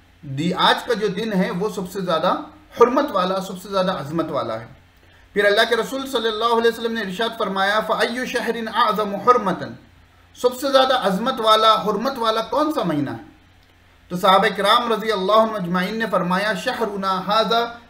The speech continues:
ये हमारा महीना, यानी जिलहिज्जा का महीना। अरफा हज का महीना कौन सा है? जिलहिज्जा का महीना है। तो अल्लाह के रसूल सल्लल्लाहु अलैहि वसल्लम ने सहाबा से पूछा कि कौन सा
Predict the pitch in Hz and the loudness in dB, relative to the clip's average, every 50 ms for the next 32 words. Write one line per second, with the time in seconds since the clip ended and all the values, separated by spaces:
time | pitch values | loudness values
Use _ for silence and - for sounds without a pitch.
0 | _ 143 143 175 240 285 285 254 214 214 208 214 214 214 208 202 190 185 185 180 | _ -8 2 6 8 8 8 8 4 2 4 4 4 4 4 2 2 2 0 0
1 | 170 160 156 156 165 170 180 196 226 262 302 302 - - - - - - 131 160 | 0 0 0 0 0 0 0 -2 -2 -4 -6 -6 -8 -12 -16 -20 -18 -8 -4 -2
2 | 202 - - - 214 190 175 170 247 269 269 269 262 226 196 180 160 147 127 120 | -2 -2 -2 -4 -4 -4 0 2 2 2 2 0 -2 -2 0 0 0 0 -2 -4
3 | - - - - - - - - - - - _ - 131 135 143 139 190 196 202 | -6 -10 -14 -20 -20 -20 -20 -20 -20 -20 -20 _ -6 -6 -4 -4 -2 0 0 2
4 | 208 240 269 - - - - 131 147 160 - - - - 202 196 196 202 208 208 | 2 0 -2 -6 -10 -12 -8 -6 -6 -6 -4 -4 -4 -2 -2 -2 -4 -6 -6 -6
5 | - 214 226 233 240 233 190 170 160 147 160 160 156 156 175 175 175 226 233 233 | -6 -6 -6 -4 -2 -2 -2 -2 -2 -4 -6 -6 -6 -6 -6 -4 -4 -4 -4 -4
6 | 233 214 185 180 170 165 156 147 147 151 165 - 214 226 - - - - - - | -4 -2 -2 0 0 0 0 0 0 0 -2 -2 -4 -8 -12 -18 -20 -20 -20 -20
7 | _ - 170 156 165 190 196 190 202 185 185 185 214 233 233 214 - 208 185 190 | _ -6 -2 0 0 0 0 0 -2 -2 -2 -4 -4 -8 -10 -8 -8 -6 -6 -4
8 | 196 190 185 196 202 208 202 202 202 185 185 196 196 196 202 202 - - 175 165 | -4 -4 -2 0 0 0 -2 -2 -4 -6 -6 -8 -10 -10 -10 -8 -6 -4 -2 -2
9 | 170 180 190 202 185 202 185 170 180 180 180 196 196 196 202 - - - 214 240 | -2 -2 -2 -4 -4 -6 -8 -6 -6 -4 -4 -4 -4 -4 -6 -10 -10 -8 -6 -6
10 | 240 240 254 247 | -2 0 0 0